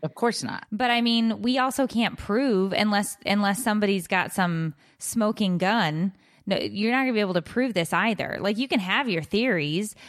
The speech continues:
Speaker 2: but
Speaker 1: Mm-hmm.
Speaker 2: I also don't think that they should be playing out on mainstream media to feed into the masses. So I think, you know, it's, it's, it's, it's a tough job trying to get information out.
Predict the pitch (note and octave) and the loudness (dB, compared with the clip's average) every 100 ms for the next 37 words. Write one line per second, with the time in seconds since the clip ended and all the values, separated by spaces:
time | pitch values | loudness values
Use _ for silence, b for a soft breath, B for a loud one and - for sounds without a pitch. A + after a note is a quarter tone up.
0 | B D#3 G#3 - G#3 A#3 D4 B3+ G#3 F#3 | B -2 0 0 0 0 0 0 0 0
1 | G#3+ G3+ G3 G3 G3 - F#3+ G3 - F#3+ | 0 2 0 2 0 0 -2 -4 0 0
2 | F3+ F3+ F3 F3 F3+ F3+ - F#3 F3 F#3+ | 2 2 2 2 0 0 -2 0 2 2
3 | B3 F#3+ D#3+ D#3+ - F#3 F3+ E3 E3 E3+ | 2 2 2 0 0 0 0 0 -2 0
4 | C#4 B3+ D3 D3 C#3+ - B B B - | 0 0 -2 -6 -8 -16 B B B -6
5 | A#3 G3 F3+ F3 E3+ - - F#3 G#3 F#3+ | -2 2 2 2 0 -2 -4 -2 -2 0
6 | G#3 F3 E3 F#3 - G3 A3 - - - | 0 2 0 -2 -4 -4 -2 -2 -2 -4
7 | - - A3+ - C4 - G4+ - C#4 C4 | -6 -4 -4 -6 -8 -2 -2 -2 -4 0
8 | - - D#3 D#3 A#3 G3 G3 G3+ A3 F#3+ | 2 0 0 -4 0 2 2 0 0 2
9 | F#3 F#3 F#3 - G#3 G3+ F#3+ F#3 F#3 F3+ | 2 0 -2 -2 0 0 -2 0 0 0
10 | F3+ D#3+ E3 F3 | 0 0 -2 -4